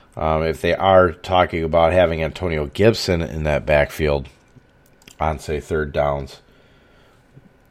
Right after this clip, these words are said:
that would be really, really nice. So it's something to keep a look on. Uh, Alex Smith, I wouldn't bother with as far as drafting.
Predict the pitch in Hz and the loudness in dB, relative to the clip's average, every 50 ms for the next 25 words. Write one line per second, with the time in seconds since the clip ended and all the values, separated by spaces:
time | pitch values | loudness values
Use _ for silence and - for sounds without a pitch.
0 | _ _ _ _ _ _ _ _ _ _ _ _ _ _ _ _ _ _ _ _ | _ _ _ _ _ _ _ _ _ _ _ _ _ _ _ _ _ _ _ _
1 | _ - 69 69 67 71 80 82 85 - - 82 78 78 82 73 71 69 78 82 | _ -16 -14 -10 -2 0 2 2 2 2 0 -6 -8 -8 -10 -10 -12 -12 -12 -12
2 | 80 82 82 85 90 87 82 80 78 73 71 71 71 69 71 69 76 76 73 69 | -10 -8 -6 -4 -4 -2 -2 -4 -4 -6 -6 -6 -6 -8 -8 -10 -10 -10 -10 -10
3 | 65 65 - - - - 80 76 73 - - 120 - - - 175 160 135 127 110 | -10 -12 -12 -10 -4 -2 0 0 0 -2 -4 -6 -4 2 2 2 4 4 2 0
4 | 101 87 71 - - - _ - - 117 107 - 87 82 82 85 80 - 92 87 | 0 0 -4 -10 -18 -20 _ -8 -2 -2 0 2 2 2 2 0 2 2 4 4
5 | 87 85 85 80 78 _ _ _ _ _ - - - - - - - - _ - | 4 4 2 0 -4 _ _ _ _ _ -20 -20 -20 -20 -20 -20 -20 -20 _ -2
6 | 90 85 85 85 80 90 95 90 80 - - - 92 87 - - 87 85 85 87 | 2 4 4 6 8 8 6 6 4 0 -2 0 0 2 2 4 2 2 2 0
7 | 87 85 80 67 _ - 85 82 80 82 82 85 85 82 80 82 85 85 80 - | -2 -4 -4 -8 _ 0 2 4 4 4 4 2 0 0 0 0 0 0 -2 -4
8 | - 87 78 - - - 78 78 78 73 - - 80 76 76 78 76 - - 78 | -6 -8 -8 -4 0 2 2 2 2 0 -4 -2 0 2 2 2 2 0 -4 -6
9 | 78 78 | -6 -6